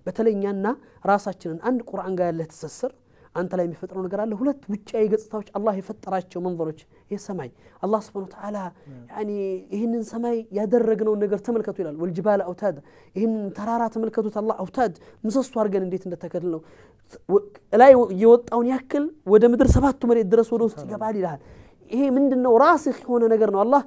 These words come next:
Speaker 1: ይሄን ነገር ተመልከት፣ እንዲሁ ዝም ብሎ የተከወነ አይደለም። ይሄ ነገር ስታየው እንዲሁ የመጣ ነገር አለ። የኔና ያንተ አፈጣጠር ብቻ በቂ የሆነ ነገር መገለጫ ነው። ቅድም እንዳልኩት አላህ ራሳችሁን ተመልከቱ ይላል። አንተ በእኔና በአንተ ምርጫ ቢሆን በድር አይንህ የት ላይ ቢሆን ነበር የምትመኘው?
Speaker 2: አጂብ።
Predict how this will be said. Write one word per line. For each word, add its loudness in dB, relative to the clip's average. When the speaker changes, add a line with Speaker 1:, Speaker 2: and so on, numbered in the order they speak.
Speaker 1:
ይሄን 2
ነገር 6
ተመልከት፣ 0
እንዲሁ 0
ዝም 0
ብሎ 0
የተከወነ 0
አይደለም። -6
ይሄ -2
ነገር 0
ስታየው -2
እንዲሁ 2
የመጣ 0
ነገር -6
አለ። -4
የኔና 2
ያንተ -4
አፈጣጠር -8
ብቻ -10
በቂ -8
የሆነ -8
ነገር -8
መገለጫ -8
ነው። -10
ቅድም -12
እንዳልኩት -10
አላህ 2
ራሳችሁን 0
ተመልከቱ -8
ይላል። -10
አንተ -4
በእኔና -2
በአንተ -4
ምርጫ -14
ቢሆን -10
በድር -10
አይንህ -2
የት -6
ላይ -6
ቢሆን -12
ነበር -12
የምትመኘው? -14
Speaker 2:
አጂብ። -18